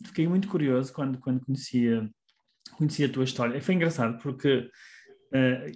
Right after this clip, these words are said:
isto é, isto é, não há coincidências, não é? Ah, eu lembro que houve uma partilha, tu fizeste uma partilha qualquer de, de um,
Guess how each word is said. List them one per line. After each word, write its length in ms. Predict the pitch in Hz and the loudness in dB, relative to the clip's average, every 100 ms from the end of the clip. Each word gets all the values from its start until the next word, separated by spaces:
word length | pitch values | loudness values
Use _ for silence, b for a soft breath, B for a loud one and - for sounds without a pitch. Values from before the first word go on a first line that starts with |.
| 156 | -10
isto 240 | 123 - | -4 0
é, 120 | 143 | 0
isto 200 | 147 - | 0 2
é, 240 | 139 135 135 | 4 6 6
não 120 | 147 | 4
há 80 | 151 | 6
coincidências, 800 | 151 147 - 120 107 107 110 104 | 4 4 4 4 4 0 -2 -2
não 140 | 110 | 0
é? 80 | 117 | 0
Ah, 420 | 123 123 123 117 | -2 -4 -4 -2
eu 140 | 139 | 0
lembro 320 | 139 147 147 147 | 2 4 2 0
que 260 | - 139 | 2 4
houve 220 | 127 131 | 4 4
uma 220 | 139 151 156 | 2 0 2
partilha, 600 | 143 - 160 156 135 123 | 0 0 0 2 2 0
tu 120 | - | -4
fizeste 280 | 143 151 156 | -6 -6 -2
uma 140 | 135 | -2
partilha 420 | 131 131 143 139 | -2 -6 -4 -2
qualquer 500 | - 135 - 135 131 | 0 -2 0 2 4
de, 100 | 123 | 4
de 40 | 120 | 2
um, 720 | 117 117 117 117 131 117 | 0 2 2 4 4 2